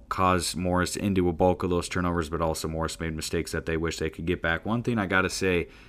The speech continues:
just being honest, especially later on when it was somewhat tight, I'm surprised Morris didn't ratchet up their pressure more defensively, 'cause it gave Northwestern some fits last year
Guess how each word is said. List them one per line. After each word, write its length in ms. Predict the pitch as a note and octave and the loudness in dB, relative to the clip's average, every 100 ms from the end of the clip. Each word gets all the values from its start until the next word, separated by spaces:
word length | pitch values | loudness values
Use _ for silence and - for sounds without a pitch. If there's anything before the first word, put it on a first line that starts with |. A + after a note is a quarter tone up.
| - - | -20 -6
just 220 | G#2 - | -4 2
being 160 | A2+ F2+ | 2 2
honest, 480 | D2+ E2 D#2+ - | 0 -4 -6 -10
especially 540 | E2+ - F#2 F2 F#2 F2 | -12 -4 -2 0 0 2
later 340 | F2+ F2+ F2 | 2 2 2
on 180 | F2 F2 | 2 2
when 120 | E2 | 0
it 40 | E2+ | -2
was 140 | D#2+ | -2
somewhat 360 | - F2 F2 - | -2 -2 -2 -2
tight, 300 | F2+ E2 - - F2+ | -2 -2 -4 -8 -2
I'm 140 | A2 | -2
surprised 440 | - A#2+ A2 F#2 | -2 2 2 2
Morris 540 | E2+ F2 F#2+ F2+ E2 - | -2 0 2 2 0 -4
didn't 240 | F2 - | -8 -2
ratchet 400 | F2+ F2 - F2+ | 0 0 0 -2
up 200 | E2+ D#2+ | -4 -2
their 200 | F2+ F2+ | 0 0
pressure 400 | - F#2 F2 E2+ | 0 -2 -2 -4
more 180 | F2 E2 | -6 -6
defensively, 720 | D#2+ F2 E2+ D#2+ C#2 A#1 - | -6 -6 -6 -8 -8 -10 -8
'cause 160 | - F#2 | -2 0
it 80 | F2 | 4
gave 240 | G2+ F#2+ | 4 4
Northwestern 560 | F#2+ F#2 F#2+ F2+ - F2 | 0 -2 -2 -4 -4 -8
some 160 | E2 | -10
fits 280 | D#2 G2 - | -4 -4 -2
last 400 | E2+ E2+ E2+ - | 0 2 2 -2
year 340 | E2+ D#2+ D#2 | -2 -2 -4